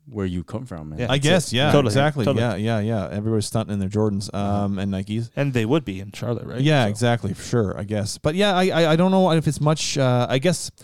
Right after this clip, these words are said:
Speaker 3: I, I do like the fact that, like, they, a lot of the stores do, uh, re-, reservations. They do the reserve system.
Speaker 1: I
Speaker 2: Yeah.
Speaker 1: like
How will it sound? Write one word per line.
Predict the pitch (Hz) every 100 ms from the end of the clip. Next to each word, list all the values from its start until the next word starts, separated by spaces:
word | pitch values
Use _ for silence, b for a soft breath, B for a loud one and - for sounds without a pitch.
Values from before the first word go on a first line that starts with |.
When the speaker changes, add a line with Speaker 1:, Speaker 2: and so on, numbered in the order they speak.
| B B
Speaker 3:
I, | 135 143
I | 131
do | 147 180
like | 175 170 170
the |
fact | 135 143 139
that, | 131 - 113
like, | 117 110
they, | 117
a | 113
lot | 113 113
of |
the | 113
stores | - 117 113 104 98
do, | 107 110 104 104 101
uh, | 90 92
re-, | 95 95 107
reservations. | 107 98 98 98 120 110
They |
do | 98 101
the | 98
reserve | 95 95 101 113
system. | 131 - 151
Speaker 1:
I |
Speaker 2:
Yeah. | 120
Speaker 1:
like | 104